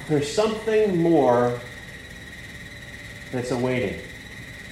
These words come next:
Abraham longed for a homeland. And if he wanted a homeland, he could have just packed up and gone back to Ur. And he could have been at home if he wanted, longed for an earthly city.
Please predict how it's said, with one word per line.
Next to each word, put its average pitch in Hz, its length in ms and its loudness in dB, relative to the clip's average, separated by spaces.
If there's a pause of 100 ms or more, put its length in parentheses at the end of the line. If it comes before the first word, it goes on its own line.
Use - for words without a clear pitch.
(120)
Abraham 185 720 8
longed 190 400 10
for 185 100 4
a 170 100 8
homeland. 175 500 8
And 175 60 8
if 175 120 6
he 277 260 6
wanted 269 300 10
a 196 120 12
homeland, 202 720 10
he 269 100 8
could 302 180 12
have 220 100 8
just 214 340 6 (160)
packed 226 320 6
up 240 180 12
and 190 120 6
gone 214 180 8
back 208 240 8
to 175 100 0
Ur. 190 460 6 (720)
And 151 100 4
he 202 60 8
could 214 160 8
have 180 80 8
been 190 140 8
at 156 120 6
home 180 340 8
if 135 100 4
he 165 80 8
wanted, 175 240 8
longed 170 300 6
for 151 100 2
an 147 80 4
earthly 156 440 0
city. 131 380 0